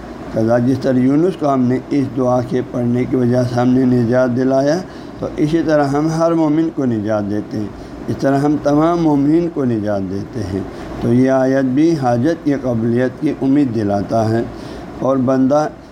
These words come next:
یہ آیت تلاوت کر کے اللہ کو یہی کہنا چاہتا ہے کہ اے اللہ، جس طرح تو نے یونس کو نجات دیا، ہاں جی، اور ایسی قید سے جس سے نجات کی کوئی امکان ہی نہ تھا،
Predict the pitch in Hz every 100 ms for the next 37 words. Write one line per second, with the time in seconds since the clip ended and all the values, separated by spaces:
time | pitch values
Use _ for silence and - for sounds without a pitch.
0 | - 123 139 151 147 147 139 151 135 131
1 | 135 151 - 139 117 117 123 120 123 131
2 | 135 135 135 135 151 - 135 110 113 113
3 | 135 107 107 113 110 131 - - - -
4 | - 127 131 156 147 131 127 151 156 120
5 | 170 - 143 127 117 127 135 123 117 120
6 | 127 175 170 135 123 113 107 113 110 104
7 | 113 127 151 - - - - 113 123 156
8 | 156 135 131 135 135 135 160 151 120 -
9 | - - - 135 165 170 - 147 123 143
10 | 135 143 127 123 110 127 131 135 131 123
11 | 127 127 107 123 117 139 160 156 139 123
12 | 117 98 110 123